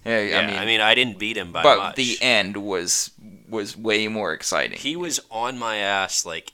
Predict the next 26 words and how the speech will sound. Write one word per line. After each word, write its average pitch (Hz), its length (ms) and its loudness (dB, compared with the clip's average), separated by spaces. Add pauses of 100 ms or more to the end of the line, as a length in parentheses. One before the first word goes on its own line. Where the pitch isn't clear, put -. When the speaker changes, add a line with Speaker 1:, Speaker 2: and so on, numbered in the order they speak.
(160)
Speaker 2:
sizing 95 580 2
me 90 160 -8
up 87 200 -4
for 78 180 -10
a 78 60 -10
pass, - 760 -4 (360)
coming 95 260 -10
off 90 200 -4
four 92 300 -8
for 76 160 -14
the - 80 -16
checkered. - 400 -12 (100)
Like, 73 280 -18 (800)
um, 82 340 -4 (280)
we 110 240 -8
had 139 140 0
to 127 60 -6
fight 113 240 -2
for 113 240 -2
it, 107 120 -2
and 95 120 -8
that's 98 180 -4
what 87 140 -10
made 92 160 -6
it 85 180 -8
really 87 600 -8